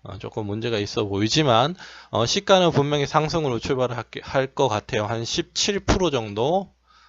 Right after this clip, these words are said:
어, 나와줄 것 같아요, 시가가. 그 정도 나온다면 이것도, 이런, 이런 종목도 아무래도, 어, 시가 대응으로, 단기적으로 접근하시는 분들은 시가 대응으로,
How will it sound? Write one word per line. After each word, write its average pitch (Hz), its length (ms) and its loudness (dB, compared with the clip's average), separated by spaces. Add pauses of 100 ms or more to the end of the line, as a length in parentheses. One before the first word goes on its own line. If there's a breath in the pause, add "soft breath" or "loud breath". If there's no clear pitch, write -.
(120 soft breath)
어, 90 340 -10
나와줄 110 540 0
것 120 160 -4
같아요, 90 300 -8
시가가. 110 680 -6 (2000 soft breath)
그 - 100 -10
정도 196 260 2
나온다면 151 640 6
이것도, 147 720 4
이런, 123 280 -10
이런 160 260 -2
종목도 151 680 0 (320 soft breath)
아무래도, 107 800 -4 (320 soft breath)
어, 92 200 -6
시가 180 340 2
대응으로, 110 800 2
단기적으로 104 520 -4
접근하시는 110 600 -4
분들은 101 380 -6
시가 - 280 -2
대응으로, 117 680 0